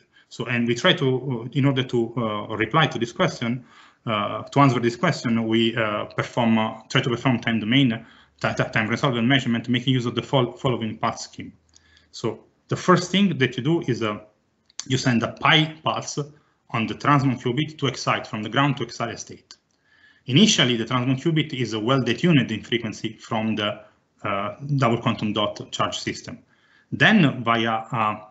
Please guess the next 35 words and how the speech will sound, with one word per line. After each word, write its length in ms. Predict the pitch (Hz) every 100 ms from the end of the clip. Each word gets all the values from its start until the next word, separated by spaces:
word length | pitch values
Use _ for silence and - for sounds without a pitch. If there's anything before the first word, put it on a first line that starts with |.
| _ -
very 200 | 139 160
fast 420 | - 156 - - 101 -
pulse 380 | 131 123 - - _ -
current 500 | 131 117 104 101 104
through 200 | 123 104
this, 280 | 110 95
uh, 100 | 104
flux 340 | 95 - - -
line, 360 | 160 151 131 - - -
we 100 | 120
change 460 | - 180 170 110
non-adiabatically 880 | 113 120 117 113 127 120 113 113 107
the 80 | 110
frequency 420 | - 156 117 -
of 40 | 107
the 80 | 110
transmon, 520 | - 160 117 117 - - -
and 140 | - 135
we 100 | 147
go 140 | 160
in 120 | 180
resonance 520 | 139 175 131 113 117 113
with 100 | 113
the 60 |
double 180 | 117 113
quantum 320 | - 113 120
dot 260 | 143 156 -
for 140 | 180
a 60 | 160
cer-, 240 | 185 -
for 140 | - 160
a 40 |
certain, 400 | - 156 143 135
uh, 340 | 127 110 107 -
time, 280 | 107 98